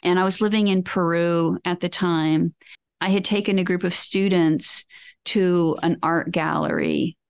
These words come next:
and we each picked a painting and we sat in front of it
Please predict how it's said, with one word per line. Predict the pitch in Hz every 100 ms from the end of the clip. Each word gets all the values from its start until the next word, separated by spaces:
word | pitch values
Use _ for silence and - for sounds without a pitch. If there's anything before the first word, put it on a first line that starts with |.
| _ _ _ -
and | 175 170 165 160 170
we | 175 175 175 170 -
each | 180 180 -
picked | 185 -
a |
painting | 160 175 160 160 165 151 147
and | 156
we | 165
sat | 156 - 160 151
in | 165
front | 160 156 147
of | 143
it | 143 -